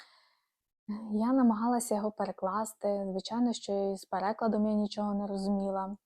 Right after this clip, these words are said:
І от я собі дала слово: якщо я навчуся в'язати спицями, він мені не перестане подобатись, то я його зв'яжу. І ось почала. Але дуже в мене багато питань.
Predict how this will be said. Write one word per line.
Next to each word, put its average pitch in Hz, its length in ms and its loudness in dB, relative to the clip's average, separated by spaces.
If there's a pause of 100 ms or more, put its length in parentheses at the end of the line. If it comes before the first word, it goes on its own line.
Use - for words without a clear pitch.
(420)
І 202 60 0
от 269 160 2
я 233 60 2
собі 196 200 0
дала 202 220 2
слово: 175 320 -4
якщо 277 600 2
я 208 160 2
навчуся 202 440 -2
в'язати 180 320 -4
спицями, 190 600 -4
він 202 180 0
мені 196 240 -2
не 190 340 -4
перестане 185 600 0
подобатись, 220 580 2
то - 140 -6
я 180 160 4
його 196 240 2
зв'яжу. 180 500 -2 (1040)
І 247 180 6
ось 185 260 2
почала. 196 540 0 (1700)
Але 233 440 2 (640)
дуже 247 300 8
в 226 40 8
мене 214 260 6
багато 196 380 2
питань. 175 500 0